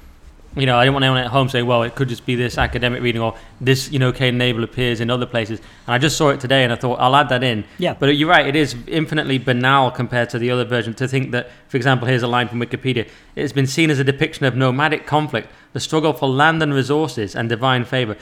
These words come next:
Speaker 1: between nomadic herders and sedentary farmers." I mean, if Cain and Abel is just about the nomadic herders versus
Speaker 2: Yeah.
Speaker 1: the sedentary farmers, that
Speaker 2: Yeah.
Speaker 1: is fairly banal, isn't it?
Speaker 2: It's
Speaker 1: And I
Speaker 2: boring.
Speaker 1: don't see
Speaker 2: It's,
Speaker 1: it like that.
Speaker 2: yeah, it's just boring, isn't it? It's a boring way of reading the text, and I'm not, uh, you know, uh, and it's fine. Look, people, I don't want to insult people in biblical studies 'cause, you know, I know lots of,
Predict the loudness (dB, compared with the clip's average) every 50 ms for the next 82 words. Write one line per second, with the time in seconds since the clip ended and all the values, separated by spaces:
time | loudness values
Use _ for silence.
0 | -18 -12 -12 -10 -2 0 2 4 4 4 4 4 4 2 2 0 -2 -4 -2 -2
1 | 0 0 0 0 0 -2 -2 -4 -6 -6 -4 -4 -2 -2 -2 -4 -4 -6 -6 -2
2 | 0 0 0 2 0 -2 -4 -8 -12 -20 -20 -10 -4 -2 -2 0 2 2 2 4
3 | 4 4 4 4 4 2 0 0 0 0 0 0 0 -2 0 2 2 2 2 0
4 | -2 -2 0 0 0 0 0 -2 -2 -2 -2 2 2 2 2 0 -2 -2 -2 -2
5 | -2 -2 -4 -4 -4 -6 -2 -2 0 0 0 -2 -4 -2 0 0 0 0 -2 -2
6 | 0 0 0 -2 -4 -6 -8 -14 -20 -20 -20 -20 _ _ -4 0 0 2 2 0
7 | 0 0 2 2 2 2 2 0 -2 -2 -2 0 0 2 4 4 4 4 4 2
8 | 0 -2 -6 -10 -4 -2 -2 -2 -2 -2 -4 -4 0 2 2 2 2 0 -6 -8
9 | -8 -6 -6 -6 -4 -2 0 0 2 0 0 -2 -4 -6 -6 -8 -10 -10 -8 -4
10 | -4 -2 0 2 2 2 2 2 0 0 -2 -2 -2 -2 -2 -2 -4 -4 -4 -4
11 | -4 -4 -4 -6 -8 -6 -4 -2 -2 -2 -2 -4 -6 -8 -6 -6 -6 -4 -2 0
12 | 0 0 0 -2 -8 -14 -18 -6 0 0 2 4 4 4 2 2 0 2 2 2
13 | 4 4 2 0 -2 -2 -2 -2 0 2 2 2 2 2 2 2 2 2 2 2
14 | 0 0 0 0 0 0 0 0 0 0 -4 -4 -4 -4 -4 -4 -4 -4 -6 -6
15 | -6 -6 -6 -6 -6 -8 -4 -4 -4 -6 -6 -8 -10 -10 -8 -8 -6 -6 -6 -4
16 | -4 -4 -4 -4 -6 -8 -6 -6 -6 -6